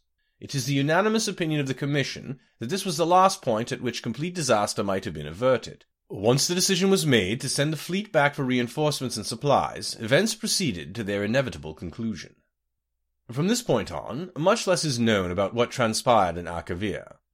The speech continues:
With most of the battle mages assisting the fleet,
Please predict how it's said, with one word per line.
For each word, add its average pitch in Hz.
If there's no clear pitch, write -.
With 95
most 185
of 226
the 214
battle 131
mages 104
assisting 98
the 87
fleet, -